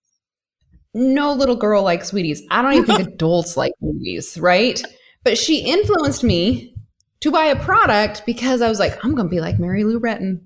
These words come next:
Speaker 2: Yeah.
Speaker 1: right? And then Michael Jordan comes out, Nike Airs. Uh, everybody knows that story. And Michael Jordan e-, wasn't even, like, that big of an influencer when Nike got him. He almost went with Adidas.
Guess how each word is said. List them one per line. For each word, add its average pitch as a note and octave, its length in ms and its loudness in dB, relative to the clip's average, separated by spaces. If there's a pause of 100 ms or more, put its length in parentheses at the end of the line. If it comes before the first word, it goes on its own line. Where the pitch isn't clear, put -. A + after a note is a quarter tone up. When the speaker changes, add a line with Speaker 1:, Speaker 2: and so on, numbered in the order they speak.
(520)
Speaker 2:
Yeah. - 120 -18
Speaker 1:
right? A#3+ 360 0 (160)
And A#3+ 220 2
then E4 200 2
Michael D#4+ 260 0
Jordan D4 440 2
comes G3+ 260 0
out, E3+ 440 -2 (1900)
Nike G3 340 -2
Airs. F#4 420 -2 (580)
Uh, G3+ 40 2 (120)
everybody F#3 280 2
knows D#3 260 -4
that F3+ 280 0
story. E3 720 -2 (340)
And A#3 420 2
Michael A#3+ 320 0
Jordan B3+ 280 2
e-, C#4 240 -2
wasn't B3 320 2
even, A3+ 220 0
like, F#3 400 -4 (600)
that F#3+ 320 -4
big G#3 180 2
of F#3+ 80 -2
an F#3 80 2
influencer D4+ 800 -2
when A3 180 2
Nike F#3+ 340 -4
got F3 220 0
him. D3+ 100 -4
He G#3 60 -2
almost C4 200 -2
went F#3+ 100 -2
with F3 120 -4
Adidas. - 720 -6